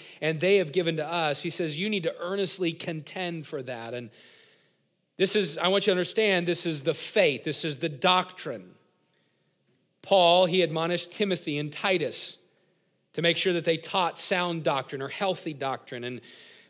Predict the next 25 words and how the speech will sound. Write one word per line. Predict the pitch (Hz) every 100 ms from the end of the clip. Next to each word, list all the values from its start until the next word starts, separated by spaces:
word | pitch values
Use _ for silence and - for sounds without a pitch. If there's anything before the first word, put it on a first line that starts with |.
| -
be | 180
a | 180
part | 190 190
of | 180
a |
church | 175 - 202 165
that | 165 -
promotes | 170 175 165
spiritual | - - - 208 208 190 - 160 147
doctrine | 147 139 - - 135
and, | 135 107 - -
and | 147 156
that, | 151 156 - - -
uh, | 151 147 156
rooted | 160 208 208 160 135
doctrine. | 131 110 - 90 - _ _ _ _ _ _ _ _ _ _ _ _ _ _ _ _ _ _ _
But | 151
we | 202
need |
to | 196
understand | 180 160 226 202
this | 170 160
isn't | 220 214
talking | - 190 202 220
about | 170 147 139 156